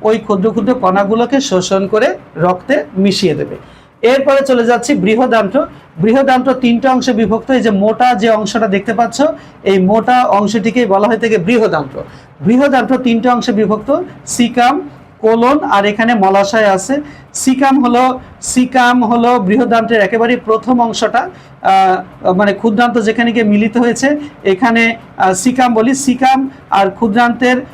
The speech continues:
সংযোগস্থলে এখানে বর্ধিত আঙ্গুলের মতো অংশ আছে, যেটিকে আমরা বলে থাকি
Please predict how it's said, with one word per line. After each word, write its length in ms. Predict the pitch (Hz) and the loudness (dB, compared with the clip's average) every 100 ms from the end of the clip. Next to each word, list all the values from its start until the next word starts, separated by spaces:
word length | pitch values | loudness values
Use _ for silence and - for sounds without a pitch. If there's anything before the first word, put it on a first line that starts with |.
| - | -8
সংযোগস্থলে 840 | - 220 226 233 233 - 208 214 | -2 0 0 0 -2 0 0 0
এখানে 240 | 214 220 214 | 0 0 0
বর্ধিত 400 | 170 202 214 220 | 0 0 0 0
আঙ্গুলের 340 | 208 202 220 | 0 2 2
মতো 200 | 220 220 | 0 0
অংশ 220 | 196 185 | 0 0
আছে, 200 | - 254 | -2 -2
যেটিকে 320 | 202 190 208 | -2 -4 -2
আমরা 140 | 202 196 | -2 0
বলে 200 | 185 202 | 0 0
থাকি 340 | 220 254 302 | -2 0 -2